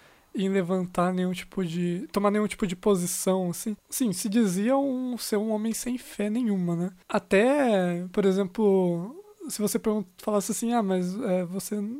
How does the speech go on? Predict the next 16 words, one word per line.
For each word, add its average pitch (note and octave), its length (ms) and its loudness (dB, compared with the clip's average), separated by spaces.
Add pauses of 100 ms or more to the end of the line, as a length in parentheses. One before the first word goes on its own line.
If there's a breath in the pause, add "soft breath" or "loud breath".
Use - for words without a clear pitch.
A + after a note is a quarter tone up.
(260)
não G#3 160 -2
acredita F#3+ 400 -2
em F#3+ 80 0
Deus A3 420 2 (140)
e G#3 100 0
você G#3 260 -4
é G3+ 60 -2
ateu." F#3 380 0 (280 loud breath)
Ele G3 100 -4
fala C4 100 -2
assim, C#4 120 -2
não, C#4+ 120 2
eu G#3+ 60 2
não G#3 80 -2
sou - 160 -4
ateu. F3+ 320 -2